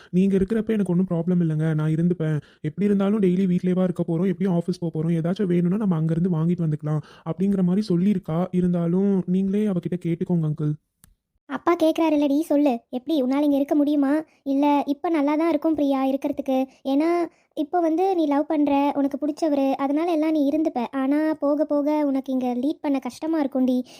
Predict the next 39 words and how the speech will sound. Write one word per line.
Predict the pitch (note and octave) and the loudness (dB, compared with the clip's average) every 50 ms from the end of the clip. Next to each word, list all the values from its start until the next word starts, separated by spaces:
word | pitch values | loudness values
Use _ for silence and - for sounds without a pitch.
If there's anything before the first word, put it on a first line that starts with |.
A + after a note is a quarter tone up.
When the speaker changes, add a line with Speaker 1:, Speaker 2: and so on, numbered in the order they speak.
| - - | -8 -2
Speaker 2:
ஏன்னா, | C4 C4+ C#4 D4+ E4 F4 E4+ D#4+ C#4 - | 0 2 2 4 2 2 0 0 -2 -2
நீ | C#4+ C#4+ C#4+ C#4 | 0 0 0 0
சிட்டில | D4+ D4 C#4+ F4 F4 E4+ E4 | -2 -2 -4 -2 -4 -2 -2
வந்து | C#4+ C4+ C4+ C#4+ E4 | -2 0 0 0 0
நினைச்சா | D#4 B3+ A#3+ B3 D4 D4+ - F4 F4 | 0 0 0 -2 -2 -2 -2 -2 0
வெளிய | E4 D#4 D4 D4+ D4+ D4+ | 2 2 2 2 0 0
போவ, | D4+ | 0
நினைச்சா | C#4+ C#4 C#4 C#4 C#4 C4 C4 C4 - D4+ | 0 0 0 0 0 0 -2 -2 -4 -4
கேப் | D4+ D4+ C#4 C#4 C4+ C4+ | -4 -2 -2 -2 -2 -4
புக் | C4+ - - | -4 -4 -4
பண்ணுவ, | C4+ C4+ B3+ | -2 -2 0
நினைச்சா | C4 C4 B3+ B3 B3 B3 - - D4+ | 0 0 0 -2 -2 -4 -4 -2 -2
எங்க-, | D#4 C#4+ C4+ | -2 -2 0
அங்க | C4 B3+ C4 C4+ | 0 0 0 0
இங்கன்னு | C4 C4 C4+ C#4+ | 0 2 2 2
போயிட்டு | D4 C#4 C4 C4 B3+ B3+ | 2 0 -2 -2 -2 -6
இருப்ப. | A#3+ - B3 A#3+ - - - - - | -6 -6 -6 -6 -8 -10 -18 -12 -6
உனக்கு | C4 C4+ C#4 C#4 C#4 | -4 -2 -2 0 0
அது | C4 C4+ | 0 0
தெரியாது. | B3+ C4+ C4+ D4 D#4+ D#4 D4+ B3+ C4 C4 B3 | 0 2 2 2 2 2 2 2 0 0 -2
ஆனா, | - B3+ B3+ C#4+ | -2 -2 0 2
இங்க | D4 C#4+ C#4 C4+ | 2 2 2 0
அந்த | B3+ B3 B3+ C4 | 0 -2 -2 -2
மாதிரி | C4 C#4 D4+ D#4+ | -2 0 0 0
வசதி | C#4 B3+ - C#4 C4+ C#4+ | -2 -2 -2 -2 -2 -2
எதுவுமே | C4 A#3+ C4 C4+ C#4+ D#4+ D4 B3+ | 0 0 0 0 0 0 0 0
இருக்காதுமா. | C4+ C#4 - C#4+ B3+ B3 A#3+ A#3+ A#3 A#3 - - _ _ | -2 -2 -2 -2 -2 -2 -2 -2 -2 -4 -6 -10 _ _
நீ | - B3+ C4 C4 C4 B3 | -4 -2 0 0 0 0
என்ன | A#3+ B3 D4+ D#4 | 0 0 -2 -2
சொல்ற? | - D4 C4+ B3 B3 A#3+ A#3+ B3 B3 _ _ _ _ _ _ _ _ _ _ _ _ _ | -2 -2 -2 0 0 -2 -2 -2 -6 _ _ _ _ _ _ _ _ _ _ _ _ _
அம்மா, | - D4 C#4+ D#4 F#4+ G#4 | -6 -4 -2 0 0 2
எனக்கு | G4 E4 D#4 D#4 D#4 D#4 | 2 2 2 2 2 0
அதெல்லாம் | D4 C#4 E4 F#4 G#4+ | 0 0 0 -2 -2
எந்த | G4 E4+ E4 F#4 F4+ | 0 0 0 0 0
ப்ராப்ளமும் | F4 E4 D4+ D#4+ F4+ F#4 F#4+ F#4 | 0 0 0 0 0 0 0 0
இல்ல. | E4+ D#4 D4 C4+ B3 | 0 2 2 2 2
நான் | C4+ C#4+ D#4 | 0 0 0
எல்லாமே | D4+ D#4 D#4+ E4+ F#4+ G4+ | 0 0 0 0 -2 -2
மேனேஜ் | F4 C#4+ C#4+ D#4 E4+ E4 | -2 0 0 0 -2 -2